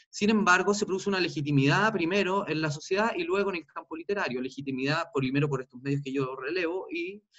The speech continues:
luego en el campo literario por ellos y también fundamentalmente, eh, por su edición el, en, en la industria. ¿Mm?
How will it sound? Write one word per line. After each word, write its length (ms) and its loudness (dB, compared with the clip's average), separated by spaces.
luego 180 4
en 80 2
el 100 0
campo 240 -2
literario 500 0
por 140 0
ellos 340 0
y 100 -8
también 560 -2
fundamentalmente, 1080 -4
eh, 60 -2
por 200 -8
su 140 -8
edición 580 -4
el, 380 -6
en, 320 -4
en 220 -6
la 80 -4
industria. 440 -8
¿Mm? 220 -6